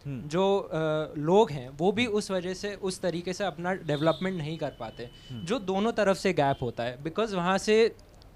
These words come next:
Speaker 2: डिमांड नहीं है उस तरीके के लोगों की, तो यहाँ पे उस तरीके के लोगों की स्किल डेवलपमेंट नहीं है।
Speaker 1: हाँ।
Speaker 2: And स्किल डेवलपमेंट नहीं है इसीलिए डिमांड नहीं है, तो ये दोनों तरफ से एक दूसरे को सेल्फ फीडिंग लूप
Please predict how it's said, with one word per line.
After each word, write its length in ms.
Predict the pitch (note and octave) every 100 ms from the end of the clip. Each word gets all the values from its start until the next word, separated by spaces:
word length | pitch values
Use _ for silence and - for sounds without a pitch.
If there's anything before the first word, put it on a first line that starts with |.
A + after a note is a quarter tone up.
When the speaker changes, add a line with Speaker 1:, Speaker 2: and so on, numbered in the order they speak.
| -
Speaker 2:
डिमांड 360 | D3+ D#3+ F3+
नहीं 320 | G#3+ G3+ G#3 G3+
है 220 | G3 G#3+
उस 220 | F#3+ D#3+
तरीके 320 | F#3+ F3+ F3+
के 140 | F#3+ F#3+
लोगों 300 | E3+ E3 F3+
की, 220 | F#3+ G#3+ - -
तो 60 | G3+
यहाँ 300 | G#3 F3 G3
पे 100 | A3+
उस 200 | A3 G3
तरीके 300 | G3+ G3 G3+
के 100 | G3
लोगों 260 | G3 F3+ F#3
की 240 | G3 A#3
स्किल 300 | - - A3+
डेवलपमेंट 540 | E3 C#3 D3+ D#3 F3+
नहीं 240 | D#3 A#2+ G#2+
है। 100 | G#2 -
Speaker 1:
हाँ। 260 | B2 G#2 F#3+
Speaker 2:
And 100 | G#3+
स्किल 260 | - A3+
डेवलपमेंट 540 | F3+ E3+ F#3+ F#3+ G#3+ G#3
नहीं 200 | F#3+ F#3+
है 140 | G#3+
इसीलिए 400 | F#3 E3+ F#3 G3
डिमांड 340 | D#3 D3 C#3 C3+
नहीं 160 | A#2+
है, 100 | D3+
तो 120 | E3+
ये 120 | A3 A3+
दोनों 300 | E3+ F3+ G#3
तरफ 280 | G3 F3+
से 180 | F3+ G3+
एक 220 | F#3 D#3+
दूसरे 280 | D#3 E3+ E3
को 120 | E3+
सेल्फ 300 | F#3+ F3 E3
फीडिंग 360 | - D3+ D#3 D#3
लूप 160 | D3